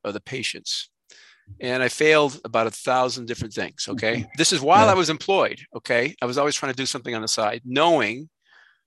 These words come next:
Speaker 1: that eventually I was gonna leave this big company.
Speaker 2: Mm-hmm.
Speaker 1: And so, uh, when I left, you know, generous offer, full disclosure, Chris, okay, I'm
Speaker 2: Yep.
Speaker 1: talking to a guy who's a
Speaker 2: <laughs>
Speaker 1: C F O, accounting expert.
Speaker 2: Yep.
Speaker 1: You're gonna laugh.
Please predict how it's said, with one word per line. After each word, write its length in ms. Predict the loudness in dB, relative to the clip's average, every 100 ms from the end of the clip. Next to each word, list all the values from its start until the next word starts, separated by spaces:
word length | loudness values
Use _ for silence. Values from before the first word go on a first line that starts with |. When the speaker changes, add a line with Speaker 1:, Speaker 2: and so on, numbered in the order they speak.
| _
Speaker 1:
that 140 | -2 -2
eventually 340 | 0 -2 -2
I 20 |
was 80 | -2
gonna 140 | -2
leave 200 | 0 -2
this 140 | -4 -6
big 200 | -8 -8
company. 460 | -14 -16 -20 -20 _ _ _ -10
Speaker 2:
Mm-hmm. 180 | -6 -8 -10 _ _ -14 -10
Speaker 1:
And 140 | -6
so, 340 | 0 2 2 -2 _ -20 _ -6
uh, 260 | -2 0 0
when 160 | 2
I 60 | 4
left, 420 | 4 2 -2 -16 _ _ _ _ -20 -20 _ -12
you 100 | -10
know, 140 | -10 -6
generous 360 | -4 0 0 2
offer, 420 | 2 2 -4 -10 _ _ _ _ _ _ _ -20 -20 _ _ _ _ _ _ _ _ _ -12
full 200 | -2 0
disclosure, 600 | 2 4 6 6 4 2
Chris, 420 | 2 2 2 0 -2
okay, 280 | -4 0 4
I'm 60 | 6
Speaker 2:
Yep. 100 | 6
Speaker 1:
talking 240 | 4 -2
to 240 | -4 -2 -2
a 100 | -2 2
guy 220 | 4 6
who's 180 | 6 4
a 60 | 2
Speaker 2:
<laughs> 80 |
Speaker 1:
C 120 | 2 0
F 160 | 2
O, 300 | 0 0 -2
accounting 540 | -4 -4 -4 -4 -4 -4
expert. 460 | -6 -4 -4 -4 _ -20 -4
Speaker 2:
Yep. 200 | 2 4
Speaker 1:
You're 80 | 4
gonna 180 | 2 2
laugh. 400 | 4 4 2